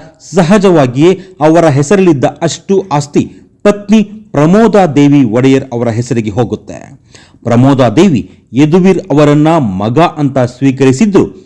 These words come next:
ಆಸ್ತಿಯ ಹಕ್ಕುಗಳನ್ನ ಇನ್ನೂ ವರ್ಗಾವಣೆ ಮಾಡಿಲ್ಲ. ಅವುಗಳು ಕಾನೂನು ಪ್ರಕಾರ ಪ್ರಮೋದಾ ದೇವಿ ಅವರಿಂದ ಮಗ ಯದುವೀರ್ ಅವರ ಹೆಸರಿಗೆ ಅಧಿಕೃತವಾಗಿ ಟ್ರಾನ್ಸ್‌ಫರ್ ಆಗಿಲ್ಲ. ಅಷ್ಟೇ ಅಲ್ಲ,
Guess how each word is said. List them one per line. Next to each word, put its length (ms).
ಆಸ್ತಿಯ 480
ಹಕ್ಕುಗಳನ್ನ 540
ಇನ್ನೂ 400
ವರ್ಗಾವಣೆ 500
ಮಾಡಿಲ್ಲ. 420
ಅವುಗಳು 480
ಕಾನೂನು 680
ಪ್ರಕಾರ 500
ಪ್ರಮೋದಾ 840
ದೇವಿ 440
ಅವರಿಂದ 380
ಮಗ 240
ಯದುವೀರ್ 420
ಅವರ 180
ಹೆಸರಿಗೆ 580
ಅಧಿಕೃತವಾಗಿ 840
ಟ್ರಾನ್ಸ್‌ಫರ್ 800
ಆಗಿಲ್ಲ. 320
ಅಷ್ಟೇ 240
ಅಲ್ಲ, 280